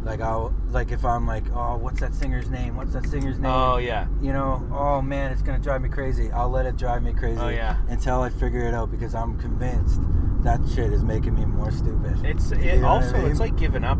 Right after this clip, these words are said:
Speaker 2: though, too.
Speaker 1: Yeah.
Speaker 2: I hate it.
Speaker 1: Until Elon Musk figures out a way to attach that technology to
Speaker 2: Neuralink.
Speaker 1: my brain,
Speaker 2: Yeah.
Speaker 1: and I, and then I feel like it's actually my brain doing the work.
Speaker 2: Mm-hmm.
Speaker 1: I'm, I'm, I'm gonna
Speaker 2: Or you
Speaker 1: fight
Speaker 2: can,
Speaker 1: it.
Speaker 2: you can fake it.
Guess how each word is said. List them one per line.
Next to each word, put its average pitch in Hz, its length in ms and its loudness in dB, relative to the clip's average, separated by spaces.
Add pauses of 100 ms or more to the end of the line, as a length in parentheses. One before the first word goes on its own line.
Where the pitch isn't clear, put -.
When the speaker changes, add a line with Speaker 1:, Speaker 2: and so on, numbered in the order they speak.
Speaker 2:
though, - 180 2
too. - 540 0
Speaker 1:
Yeah. 165 300 2 (220)
Speaker 2:
I - 100 0
hate 151 240 0
it. - 100 0 (460)
Speaker 1:
Until 170 320 2
Elon 180 340 4
Musk 147 440 4
figures 135 260 0
out 131 180 2
a 127 40 2
way 127 360 2 (340)
to 131 100 0
attach 131 340 0 (120)
that 131 280 2 (220)
technology 127 580 2
to - 80 4
Speaker 2:
Neuralink. 143 220 4
Speaker 1:
my 156 160 4
brain, 135 500 2
Speaker 2:
Yeah. - 200 0 (480)
Speaker 1:
and 127 180 4
I, 127 80 4 (120)
and 127 380 0
then 135 200 4
I 143 120 2
feel 139 240 2
like 131 180 0
it's - 140 0
actually 127 320 0
my 123 140 0
brain - 320 0
doing - 260 0
the - 80 0
work. 139 280 2
Speaker 2:
Mm-hmm. - 880 2
Speaker 1:
I'm, - 360 4
I'm, - 300 2
I'm - 140 2
gonna 135 120 2
Speaker 2:
Or 139 120 4
you 135 60 4
Speaker 1:
fight - 100 4
Speaker 2:
can, - 180 6
Speaker 1:
it. - 20 4
Speaker 2:
you 147 80 4
can - 140 2
fake - 360 4
it. - 100 4